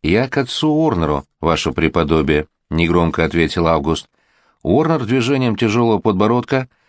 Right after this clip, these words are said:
указал на кресло и неприветливо буркнул: "Подождите", словно через силу прибавил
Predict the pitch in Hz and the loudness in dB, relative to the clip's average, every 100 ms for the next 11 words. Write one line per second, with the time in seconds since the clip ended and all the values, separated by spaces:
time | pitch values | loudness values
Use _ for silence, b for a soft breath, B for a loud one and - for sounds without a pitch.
0 | _ - 82 101 101 139 113 98 92 87 | _ -6 -2 0 0 2 0 0 2 0
1 | 82 107 113 110 _ 73 71 76 73 80 | 0 -2 -2 -6 _ -2 0 0 0 0
2 | 90 92 101 123 160 - 73 64 _ _ | 0 0 0 0 -2 -2 -4 -4 _ _
3 | _ - 139 165 104 92 - 85 - _ | _ -4 -2 -2 0 0 0 -4 -6 _
4 | _ - - 80 80 71 87 76 - 107 | _ -10 -2 0 0 0 0 0 0 0
5 | 113 120 101 82 73 | 0 0 0 0 0